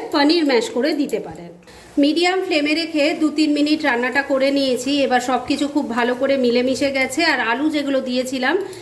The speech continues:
সেটাও কিন্তু খুব সুন্দরভাবে সেদ্ধ হয়ে গেছে। এবার শেষ পর্যায়ে এর মধ্যে দিয়ে দেব একটুখানি চপ করা কাজু কিশমিশ, মিশিয়ে নিচ্ছি। কাজু কিশমিশটা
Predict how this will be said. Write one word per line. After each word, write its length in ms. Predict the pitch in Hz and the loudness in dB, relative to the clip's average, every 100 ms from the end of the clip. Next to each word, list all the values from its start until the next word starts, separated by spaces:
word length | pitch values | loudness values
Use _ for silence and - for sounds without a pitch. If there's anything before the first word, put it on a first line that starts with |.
| - | -6
সেটাও 260 | 285 269 294 320 | 0 2 2 0
কিন্তু 180 | 302 330 | -2 0
খুব 100 | 349 330 | -2 0
সুন্দরভাবে 640 | 302 262 254 285 269 240 311 453 - - | 0 2 2 2 2 2 2 0 -6 -4
সেদ্ধ 240 | - 311 262 285 | 2 4 4 2
হয়ে 160 | 233 208 196 | 2 0 -2
গেছে। 280 | 180 - 185 180 - - - 277 | -4 -6 -8 -8 -16 -14 0 2
এবার 240 | 277 269 269 - | 2 0 -2 -4
শেষ 180 | 302 294 339 | -4 -4 -4
পর্যায়ে 400 | 320 330 330 320 302 | -4 -2 -2 -2 -2
এর 80 | 269 | -2
মধ্যে 180 | 269 277 277 | -2 -2 2
দিয়ে 120 | 320 294 | 2 2
দেব 140 | 254 294 - - - - | 0 0 -2 -8 -6 0
একটুখানি 440 | 277 320 311 294 339 440 - | 2 2 2 4 4 2 0
চপ 200 | 302 269 - - | 0 0 0 -2
করা 180 | 277 381 359 | 0 0 0
কাজু 220 | 269 285 285 | -2 -2 -4
কিশমিশ, 480 | 214 - 180 175 - - - - - - - - | -6 -6 -6 -6 -8 -16 -18 -18 -18 -18 -4 4
মিশিয়ে 360 | 277 - 311 294 | 4 4 2 2
নিচ্ছি। 300 | 285 - 339 440 - - - - - - - - - - 285 | 0 0 -2 -2 -6 -18 -20 -20 -20 -20 -20 -20 -20 -2 0
কাজু 220 | 269 311 359 | 2 0 0
কিশমিশটা 480 | 349 381 381 381 | 0 2 2 0